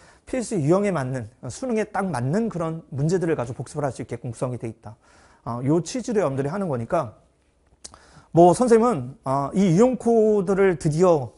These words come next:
탄생시키면서 너무 뿌듯해요. 어, 이제 선생님 코리가, 아, 정말 수능에, 음,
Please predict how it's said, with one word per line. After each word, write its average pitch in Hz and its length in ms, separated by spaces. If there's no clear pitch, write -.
탄생시키면서 180 920
너무 165 460
뿌듯해요. 208 500
어, 123 280
이제 175 360
선생님 220 380
코리가, 180 540
아, 139 240
정말 165 440
수능에, 214 720
음, 135 360